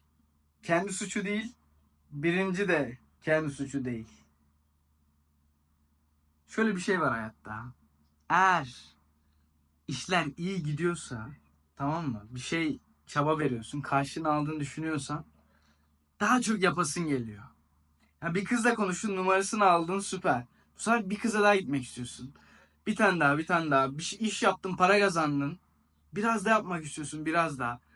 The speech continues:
Tam tersi olduğunu düşünelim. Bir iş yapmaya çalışıyorsun ama geri dönüş alamıyorsun. Bu sefer ne oluyor? Ya daha yapmayayım diyorsun, yorgun oluyorsun.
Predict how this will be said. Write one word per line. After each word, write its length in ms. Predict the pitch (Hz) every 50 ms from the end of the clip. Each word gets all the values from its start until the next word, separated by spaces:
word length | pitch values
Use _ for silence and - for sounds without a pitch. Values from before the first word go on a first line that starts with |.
| _ _ _
Tam 300 | - 226 254 285 277 226
tersi 340 | 226 214 190 185 180 - 202
olduğunu 300 | 185 175 165 170 165 156
düşünelim. 480 | 139 139 - 147 139 135 147 175 196 - _ _ _ _ _ _ _ _ _ _
Bir 200 | - - 214 226
iş 160 | 226 196 -
yapmaya 320 | 226 214 - 214 214 208 196
çalışıyorsun 840 | 202 208 190 185 180 - 185 180 180 - - 214 208 208 226 247 - _ _ _ _ _ _ _ _ _ _ _ _ _ _ _ _ -
ama 380 | - 165 175 190 202 208 - - _ _ _ _ _ _ _ _ _ _ -
geri 220 | 147 160 175 170
dönüş 260 | 165 165 165 - -
alamıyorsun. 520 | 151 147 151 147 139 123 120 - - 131 135
Bu 60 | 131
sefer 320 | - 151 147 156 156 160
ne 40 | 165
oluyor? 460 | 165 156 147 135 139 135 147 165 175 - _ _ _ _ _ _ _ _ _ _ _ _ _ _ _ _ _ _ _ _ _ _ _ _ _ _ _ _ _ _ _ _ _ _ _ _ _ _ _ _ _ _ _ -
Ya 200 | 151 156 160 160
daha 160 | 165 160 160
yapmayayım 420 | 160 165 165 - 151 139 127 127 117
diyorsun, 300 | 117 113 113 - 127 131
yorgun 480 | 135 147 156 160 170 160 151 160 165
oluyorsun. 540 | 165 151 135 117 110 98 95 - - -